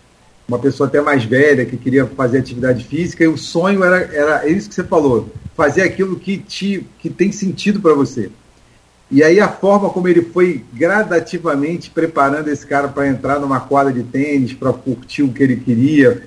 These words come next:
realizar o sonho, isso faz toda a diferença. Então, ele fez uma progressão pedagógica e, e até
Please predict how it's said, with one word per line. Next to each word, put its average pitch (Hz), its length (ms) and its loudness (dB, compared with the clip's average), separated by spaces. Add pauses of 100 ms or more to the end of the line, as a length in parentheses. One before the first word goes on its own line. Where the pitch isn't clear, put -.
realizar 131 440 4
o 135 100 2
sonho, 135 540 -2 (540)
isso 151 300 -2
faz 147 320 2
toda 160 180 2
a 160 40 0
diferença. 123 520 -2
Então, 131 480 -2
ele 123 180 0
fez 143 200 0
uma 143 160 2
progressão 135 720 2
pedagógica 120 960 0
e, 120 300 -2
e 131 100 4
até 143 460 2